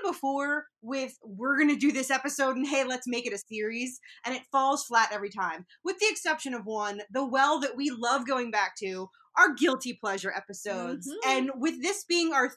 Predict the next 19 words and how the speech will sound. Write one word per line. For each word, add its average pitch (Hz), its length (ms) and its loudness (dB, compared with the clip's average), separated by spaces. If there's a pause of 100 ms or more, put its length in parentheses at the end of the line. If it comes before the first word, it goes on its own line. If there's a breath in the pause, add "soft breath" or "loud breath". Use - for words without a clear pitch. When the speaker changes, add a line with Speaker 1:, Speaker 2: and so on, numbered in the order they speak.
(100)
Speaker 1:
third 311 360 4
guilty 311 320 -2
pleasure 233 360 -2
episode, 214 540 -4 (260 loud breath)
Brian, 320 180 4 (120)
I 381 60 2
think 339 180 0
it 370 100 -2
was 262 200 -2
your 370 200 2
idea 269 600 0 (320)
that 269 100 -4
you 277 240 6
suggested 294 680 -2
that 220 180 -4
we 285 200 -2
tackle 247 800 0
the 220 120 -4 (160)
third 226 480 4